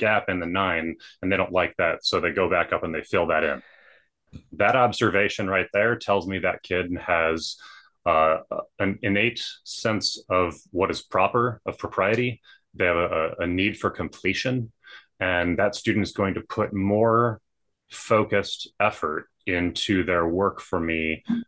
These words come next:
than a student who wouldn't have gone back and filled in that little gap when they were drawing their nine. Um, I've noticed, I remember noticing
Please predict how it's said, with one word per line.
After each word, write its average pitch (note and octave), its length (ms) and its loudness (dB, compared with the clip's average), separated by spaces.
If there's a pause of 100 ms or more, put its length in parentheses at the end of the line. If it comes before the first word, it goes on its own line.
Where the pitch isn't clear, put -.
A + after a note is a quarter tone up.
(120)
than E2+ 160 0
a D#2+ 60 -2
student E2+ 500 -2 (100)
who F2 220 2
wouldn't F#2+ 460 2
have E2+ 180 -4 (100)
gone D#2+ 360 -2
back E2 300 -2
and D#2 180 -4
filled E2+ 320 0
in D#2 300 -2
that D2+ 180 -2
little D#2 200 -2 (120)
gap D#2 240 0
when E2 120 -4
they D#2+ 80 0
were D2 120 -2
drawing D2+ 340 -2
their D2 140 -4
nine. D2 360 -6 (680)
Um, D#2 560 0 (840)
I've F2+ 160 2
noticed, G2 640 0 (420)
I - 260 -6
remember A2 400 4
noticing G2 580 0